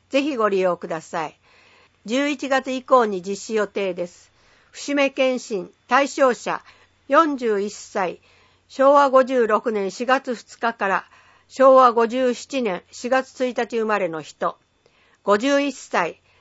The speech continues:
昭和四十六年四月二日から昭和四十七年四月一日生まれの人、六十一歳、昭和三十六年四月二日から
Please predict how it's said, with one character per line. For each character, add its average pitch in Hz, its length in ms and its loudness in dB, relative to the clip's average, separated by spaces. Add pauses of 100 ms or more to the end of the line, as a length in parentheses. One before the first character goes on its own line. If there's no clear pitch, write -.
昭 285 280 4
和 277 120 6
四 285 240 2
十 214 180 -4
六 202 240 -2
年 196 220 -4
四 233 140 -8
月 247 260 -2
二 - 240 -14
日 208 140 -6
か 202 140 -4
ら 185 200 -4 (600)
昭 277 240 8
和 262 120 6
四 269 260 2
十 202 200 -4
七 - 260 -8
年 196 240 -4 (320)
四 - 220 -8
月 254 440 -2
一 254 100 -4
日 247 260 -2
生 233 40 0
ま 226 140 -2
れ 190 80 -2
の 165 140 -8
人、 - 340 -8 (600)
六 220 260 0
十 277 180 0
一 277 100 -2
歳、 - 440 -4 (380)
昭 269 240 4
和 269 120 4
三 285 320 0
十 214 160 -2
六 196 280 -4
年 190 240 -6
四 - 180 -8
月 254 260 0
二 - 260 -16
日 214 140 -4
か 202 120 -4
ら 185 180 -4